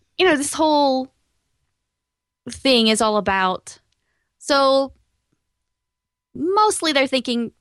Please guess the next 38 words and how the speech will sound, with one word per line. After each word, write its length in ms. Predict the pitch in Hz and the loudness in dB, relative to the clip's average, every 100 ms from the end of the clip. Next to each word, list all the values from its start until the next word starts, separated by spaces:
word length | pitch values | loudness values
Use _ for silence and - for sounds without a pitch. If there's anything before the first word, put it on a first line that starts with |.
| _ | _
they're 140 | 208 | -4
like, 280 | 202 202 226 | -2 -4 -4
"Well, 500 | 302 339 330 311 302 - _ _ _ | -2 0 2 2 0 -4 _ _ _
the 60 | |
people 220 | 302 277 | -2 0
who 80 | 269 | 2
are 60 | 254 | 2
most 240 | 247 247 | 2 0
likely 180 | 240 214 | -2 -2
to 60 | 208 | -4
talk 240 | 220 202 | -2 -4
in 60 | 196 | -6
the 40 | |
cell 220 | 185 196 | -4 -2
phones, 440 | 190 208 202 202 - | -2 -2 -2 -6 -6
you're 120 | 196 | -6
probably 720 | 196 226 226 196 214 202 196 _ _ _ | -2 -2 -2 -2 -2 -2 -4 _ _ _
shouldn't." 760 | - - 233 226 240 240 - - _ _ _ _ _ _ _ _ _ _ _ _ _ _ - | -8 0 0 2 0 -2 -6 -14 _ _ _ _ _ _ _ _ _ _ _ _ _ _ -6
But 320 | 208 196 - - | -4 -4 -8 -6
obviously, 400 | 311 339 294 285 | -4 -2 -2 -4
s-, 200 | - - _ _ | -6 -16 _ _
there 200 | 208 226 | -4 -2
are 40 | 220 | 0
a 60 | |
lot 140 | 208 202 | 0 -2
of 100 | 185 | -4
jobs 340 | 190 180 185 | -4 -6 -6
who 120 | 196 | -8
were 120 | 180 - _ _ _ | -8 -12 _ _ _
on 120 | 208 202 | -2 0
the 100 | 196 | 0
road 140 | 190 | -2
that 120 | 180 | -4
require 380 | 185 - 208 196 | -8 -6 -4 -2
you 260 | 196 196 196 | -4 -4 -6
to 460 | - 208 196 196 | -6 -6 -4 -6
do 260 | 190 208 190 | -6 -4 -4
something. 560 | - 185 208 285 311 | -4 -6 -4 -2 -2